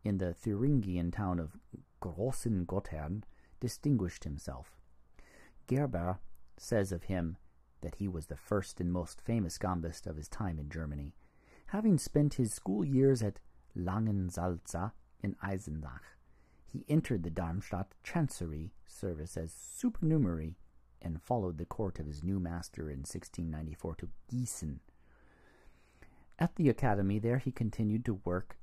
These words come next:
and also his legal studies. In sixteen ninety-eight he had permission from the court to go to Paris in order to perfect himself there on the viola da gamba,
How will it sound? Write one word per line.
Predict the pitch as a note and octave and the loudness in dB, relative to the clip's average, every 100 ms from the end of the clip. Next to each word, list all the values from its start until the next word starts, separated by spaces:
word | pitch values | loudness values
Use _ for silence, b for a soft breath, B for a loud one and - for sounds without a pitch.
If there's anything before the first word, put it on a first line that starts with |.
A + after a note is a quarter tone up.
| - | -8
and | G2+ F#2 - | -4 -4 0
also | A2 A#2+ - C3 B2 | 0 0 0 -2 0
his | A#2 G#2 | -4 -2
legal | F2+ F#2+ F#2+ | -2 0 -2
studies. | - - C#2 B1 - - - _ _ _ _ - _ - B B | -4 -8 -8 -10 -14 -18 -20 _ _ _ _ -20 _ -20 B B
In | C3 A#2+ | 4 4
sixteen | - - - A#2 G#2 | 4 -2 -2 0 2
ninety-eight | G2 F#2 F#2 F2 - | 2 0 0 0 -2
he | A2+ | 0
had | A2 F#2 F2 | 2 0 0
permission | F#2+ G2+ G2+ F#2 | 2 2 2 0
from | F2+ F2 | -2 -4
the | D2+ | -6
court | - B2+ G2 - b b b - | 0 2 2 0 b b b -6
to | C#3 | 4
go | D3+ | 6
to | C#3 | 6
Paris | - - B2 F2 - | 4 4 2 0 2
in | A2 | 2
order | A#2 A2+ | 4 2
to | A2 | -2
perfect | G2+ A#2 - D#3+ - - | 0 2 2 0 -2 -2
himself | F2 - F#2+ F2 - - | -2 -2 -2 -2 -6 -6
there | G2+ G2+ E2+ | -2 0 0
on | E2+ | 0
the | E2+ | -2
viola | E2 F#2+ E2+ D#2 | 0 0 0 -4
da | D#2+ | -4
gamba, | D#2+ D#2+ - | -4 -4 -8